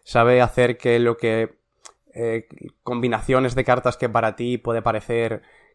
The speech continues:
que, solo centrándonos en lo que hace como juego de cartas, vaya, <laughs> eh, combinaciones que pa-, que para ti están rotas, no lo estén tanto, porque por mucho que puedas, em, elaborar un mazo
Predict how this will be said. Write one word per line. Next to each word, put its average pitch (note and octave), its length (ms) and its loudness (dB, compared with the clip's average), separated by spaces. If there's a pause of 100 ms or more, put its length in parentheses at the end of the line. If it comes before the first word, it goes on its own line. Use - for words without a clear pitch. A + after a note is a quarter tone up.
(120)
que, A2 400 0
solo A#2+ 180 2
centrándonos A2+ 580 0
en A2 80 -2
lo G#2 100 0
que G#2+ 80 0
hace G#2+ 160 0
como A2 180 -2
juego A2 240 2
de G2+ 60 -2
cartas, G#2 360 -4
vaya, G#2 320 -12
<laughs> - 540 -12
eh, G#2 320 -4 (180)
combinaciones A#2+ 680 0
que C3 100 0
pa-, A#2+ 200 2
que C3 120 -2
para A#2+ 220 2
ti B2+ 100 -2
están A#2 280 -2
rotas, A2+ 520 -2 (240)
no A#2+ 180 2
lo C3+ 80 6
estén A2+ 280 0
tanto, B2 400 0
porque A2 360 -2 (380)
por B2 160 4
mucho C3 260 0
que C3+ 100 2
puedas, B2+ 520 2
em, G#2+ 680 0 (280)
elaborar A#2 800 4
un A2+ 200 -4
mazo A2+ 680 0